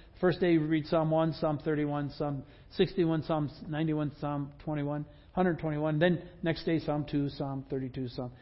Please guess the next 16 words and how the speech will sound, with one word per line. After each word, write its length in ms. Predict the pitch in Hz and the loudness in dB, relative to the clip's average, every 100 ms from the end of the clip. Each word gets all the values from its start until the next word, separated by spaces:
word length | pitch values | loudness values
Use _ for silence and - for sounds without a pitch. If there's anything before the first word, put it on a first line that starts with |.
| - - | -14 -2
right? 160 | 160 | 0
So 80 | 165 | 2
I've 80 | 185 | 2
been 120 | 196 | 2
going 280 | 170 180 175 | 2 2 0
through 260 | - 175 175 | 0 2 2
'em 100 | 160 | 2
all 260 | 160 160 | 0 0
and, 120 | 139 - - - | -2 -6 -16 -12
and 160 | 160 147 | -4 0
just 240 | 185 - - - - - 233 180 | 2 0 -4 -20 -20 -18 -14 -14
caught 240 | - 196 190 | -2 2 4
up 180 | 269 | 4
with 140 | 247 - | 2 0
this 220 | 160 - | -2 -2
again, 380 | 160 160 160 | -2 0 0